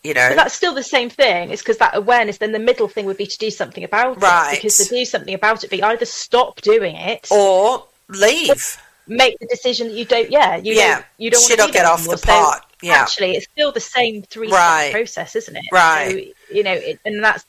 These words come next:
Speaker 2: goes back to the fact that we then said, there's a, there's a nub, there's a reason why this guilt has come out. The, the guilt is just the end result of something.
Speaker 1: Right.
Speaker 2: So I think that's the, that's where the awareness and the lesson thing comes
Speaker 1: Okay,
Speaker 2: right
Speaker 1: so what are
Speaker 2: back
Speaker 1: the
Speaker 2: to
Speaker 1: three
Speaker 2: nub
Speaker 1: things
Speaker 2: of it.
Speaker 1: again? 'Cause I'm gonna have to
Speaker 2: So the,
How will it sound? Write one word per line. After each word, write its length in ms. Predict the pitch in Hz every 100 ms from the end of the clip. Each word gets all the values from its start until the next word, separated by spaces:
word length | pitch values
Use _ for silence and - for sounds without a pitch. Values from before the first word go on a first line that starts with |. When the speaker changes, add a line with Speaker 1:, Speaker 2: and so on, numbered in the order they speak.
| _
Speaker 2:
goes 200 | 208 202
back 240 | 208 - -
to 80 |
the 80 | 185
fact 260 | - 196 -
that 120 | 160
we 80 | 190
then 260 | 190 196
said, 360 | 190 196 180 175 - _ _ -
there's 180 | 208
a, 100 | 202 196 _
there's 160 | 196
a 100 | 196 185
nub, 440 | 202 214 220 170 -
there's 160 | 190 185
a 60 |
reason 480 | 180 208 220 196 175
why 220 | 180 175
this 160 | 175 170
guilt 240 | - 190
has 140 | - -
come 180 | 196 196
out. 140 | -
The, 80 | 185 190
the 80 | 196
guilt 300 | 190 226 202
is 180 | 180 175
just 180 | - 175
the 100 | 196
end 160 | 190 185
result 320 | 180 190 196
of 80 | 165
something. 480 | - 170 - - -
Speaker 1:
Right. 440 | 170 147 139 113 - _
Speaker 2:
So 340 | 196 180 180 175
I 80 |
think 200 | 185 196
that's 240 | 196 190 -
the, 200 | 185 185 _
that's 240 | 185 -
where 120 | 190 180
the 120 | 185
awareness 480 | 180 185 180 180 -
and 100 | 175
the 60 |
lesson 380 | 175 190 - 185
thing 320 | - 165 165 -
comes 280 | 170 170 165
Speaker 1:
Okay, 200 | 180 220
Speaker 2:
right 80 | 190
Speaker 1:
so 180 | - 202
what 160 | 220
are 40 | 220
Speaker 2:
back 80 |
Speaker 1:
the 40 | 208
Speaker 2:
to 80 | 208
Speaker 1:
three 220 | 208 185
Speaker 2:
nub 80 | 190
Speaker 1:
things 220 | 185 185
Speaker 2:
of 40 |
it. 40 | 202
Speaker 1:
again? 220 | 190 214
'Cause 160 | -
I'm 140 | 185 170
gonna 160 | 165
have 240 | 165 165 -
to 60 | 277
Speaker 2:
So 140 | 240
the, 180 | 226 220